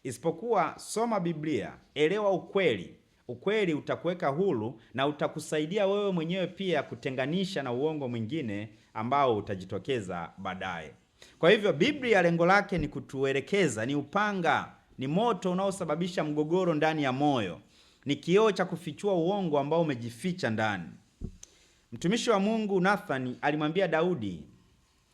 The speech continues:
"Wewe ndiye umetenda dhambi." Yaani yule unayemsema kwamba kosa lake linafaa kufa, hukumu yake ni kifo, wewe ndiye huyo mtu.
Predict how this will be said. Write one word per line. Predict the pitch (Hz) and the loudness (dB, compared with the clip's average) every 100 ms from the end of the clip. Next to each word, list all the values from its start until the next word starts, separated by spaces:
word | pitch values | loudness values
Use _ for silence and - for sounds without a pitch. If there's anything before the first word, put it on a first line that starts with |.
| _ 95 | _ 0
"Wewe | 147 220 185 | 4 6 6
ndiye | 151 185 | 4 2
umetenda | 165 131 175 165 143 | 0 0 0 2 2
dhambi." | 120 147 127 104 90 76 - - _ _ _ _ _ - | 2 0 0 -2 -6 -10 -20 -20 _ _ _ _ _ -2
Yaani | 147 202 214 | 0 0 0
yule | 214 190 | 0 2
unayemsema | 185 208 180 185 202 | 2 0 -2 -2 -4
kwamba | 175 185 190 175 156 147 - _ _ _ | -2 -2 0 2 0 -2 -14 _ _ _
kosa | 151 147 151 | -4 0 2
lake | 180 190 190 | 2 2 0
linafaa | 151 131 - - | -2 -2 -2 -4
kufa, | - 185 - 104 117 175 - _ _ - | -4 -8 -6 -6 -6 -8 -18 _ _ -18
hukumu | 117 143 156 | -12 -4 0
yake | 185 180 | 0 0
ni | 147 | -2
kifo, | - 180 175 113 | -2 -6 -2 0
wewe | 120 190 180 | 4 4 6
ndiye | 147 139 170 143 | 4 2 2 4
huyo | 151 139 | 4 4
mtu. | 110 104 - | 2 -2 -10